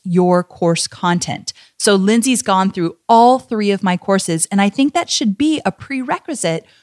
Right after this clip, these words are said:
for anybody that, especially if you're paying them to support a group that's tied to a course, because they will be so much more valuable to the students. They gotta be able to speak the language, right? So I just wanted to make sure that if you can find support, it's always good. Starting with a V A,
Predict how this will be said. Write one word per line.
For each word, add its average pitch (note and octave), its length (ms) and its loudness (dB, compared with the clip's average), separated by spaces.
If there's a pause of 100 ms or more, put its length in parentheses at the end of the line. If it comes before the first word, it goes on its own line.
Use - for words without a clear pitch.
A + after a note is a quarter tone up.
(160)
for - 180 -2
anybody B3 540 2
that, F#3 360 0
especially B3 680 -2
if G3+ 100 -2
you're F3+ 100 0
paying C4+ 480 0
them E3+ 220 -2
to - 140 -8
support G3 640 -2
a F3+ 80 -4
group F3 400 -2
that's - 300 -6
tied F3 340 -4
to F3 140 -4
a D#3 60 -2
course, F#3 480 -2 (400)
because A3+ 540 2 (100)
they G3+ 680 2
will G3 280 2
be F3 380 -2
so G3+ 320 0
much F#3 280 -4
more D#3+ 160 -2
valuable F3+ 580 0
to D#3 140 -10
the D3 100 -8
students. - 440 -6
They E3 240 -2
gotta F3 240 0
be E3 160 -2
able D#3 140 -2
to C#3+ 100 -8
speak - 340 -8
the D3+ 80 -6
language, G3 460 -2
right? E3 280 0 (480)
So B3 100 2
I B3 60 6
just D#4+ 220 -2
wanted B3+ 260 2
to A3 60 -2
make G3 200 0
sure F#3 240 0
that E3+ 320 -2
if C#4+ 300 -2
you A#3 100 0
can A3 220 -2
find F#3 300 0
support, E3 500 -2
it's F3+ 160 -4
always D#3+ 240 0
good. - 260 -10
Starting G3 360 0
with G3+ 160 0
a F#3 40 -2
V G3 280 0
A, C4 320 2